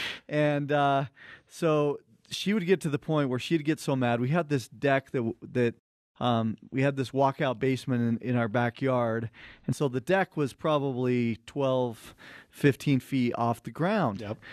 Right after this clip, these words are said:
Speaker 1: And, uh, so Mom always used to threaten, "If, if you don't turn this T V off, I'm gonna throw that T V off the deck right now."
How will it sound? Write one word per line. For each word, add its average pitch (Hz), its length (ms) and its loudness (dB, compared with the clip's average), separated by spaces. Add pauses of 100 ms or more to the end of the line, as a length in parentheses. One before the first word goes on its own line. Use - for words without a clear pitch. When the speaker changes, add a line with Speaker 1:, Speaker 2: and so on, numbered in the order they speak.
(300)
Speaker 1:
And, 139 520 0 (200)
uh, 131 380 0 (140)
so 135 440 0
Mom 156 320 0
always 143 380 0
used 139 140 -6
to 135 100 0
threaten, 123 340 0
"If, - 200 -8
if - 140 -12
you 311 60 -4
don't 294 160 0
turn 262 220 0
this 247 120 0
T 254 220 0
V 254 160 0
off, 247 220 0 (280)
I'm 269 140 2
gonna 233 140 0
throw 262 240 2
that 240 200 0
T 247 160 -4
V 233 280 2
off 226 240 2
the 208 80 -14
deck 196 340 2
right 269 180 0
now." 226 360 0